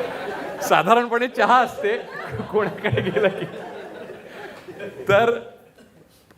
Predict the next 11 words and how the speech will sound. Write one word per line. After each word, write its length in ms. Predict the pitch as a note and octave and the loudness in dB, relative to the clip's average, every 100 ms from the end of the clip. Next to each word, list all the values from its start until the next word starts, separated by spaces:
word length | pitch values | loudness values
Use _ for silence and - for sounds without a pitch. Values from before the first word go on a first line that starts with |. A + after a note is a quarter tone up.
| - | -8
जे 100 | C#3+ | -4
समाजामध्ये 640 | D3 D#3 D#3 G3 G#3+ G#3+ A3+ | 2 2 4 2 2 2 0
कुठेही 360 | F#3+ - G#3 | 0 0 0
प्रतिक्रांतीची 880 | A3 F3+ D#3+ G3 G#3 G#3 G3+ A3+ A#3+ A#3 | 2 0 0 2 2 2 0 -4 -6 -4
खूण 240 | A3 G#3+ G#3 G#3+ - - _ - | 0 0 0 -6 -12 -20 _ -4
उमटली 560 | D#3 A3 - C3+ A2+ - - - _ _ _ _ - | 2 2 0 -6 -6 -8 -16 -20 _ _ _ _ 2
तर 140 | F3+ | 2
त्याच्या 300 | F#3+ C#3 F3+ | 2 0 0
विरुद्ध 280 | F3 F3+ E3+ | 2 2 2
लगेच 380 | F3+ C#3 E3+ D3 | 2 2 -2 0
बंडाला 380 | C#3 C3+ C#3 | 0 4 2